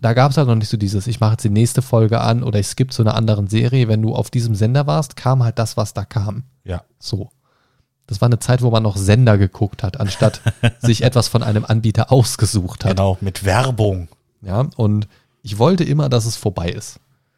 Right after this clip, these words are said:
Speaker 1: Aber wenn du so ein Fan der Serie bist, hattest du das, ähm, Super Nintendo-Spiel dafür?
Speaker 2: Nein, ich hatte nie ein Super Nintendo selber, deswegen.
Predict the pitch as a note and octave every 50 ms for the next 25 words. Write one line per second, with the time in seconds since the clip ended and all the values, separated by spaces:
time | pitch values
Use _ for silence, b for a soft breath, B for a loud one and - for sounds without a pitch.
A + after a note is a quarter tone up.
0 | _ _ _ _ _ _ _ _ _ _ - G#2+ A#2 B2 C3 D3+ D#3+ D#3 D3 C#3
1 | C#3 C3 - - C3+ C#3 D3 D3+ C#3+ B2 G2+ G#2 A2+ C3 C#3+ E3 E3 D#3+ E3+ E3
2 | - - - C3+ C#3+ C3+ C3 - C3 B2 A#2 A2+ A2 A2 - - - A2+ G#2+ G#2+
3 | G#2 G#2 G2 F#2 A2+ A#2 C#3+ E3 F3 F3+ E3+ C#3 D#3 E3+ F#3 F3+ - - - F3
4 | F3 E3+ F3 - - F#3+ A3 A3+ G#3+ b b b b b b b b _ G2 F2+
5 | E2+ - - _ _ - G2 G#2 G#2 - G#2+ G2 G2 F#2+ F#2 A2+ G#2+ A2+ G2+ F#2
6 | F2+ F2+ - F#2 F2+ E2+ E2+ F2+ G2 G2 F#2 E2 - - - - F2+ F2 F2 -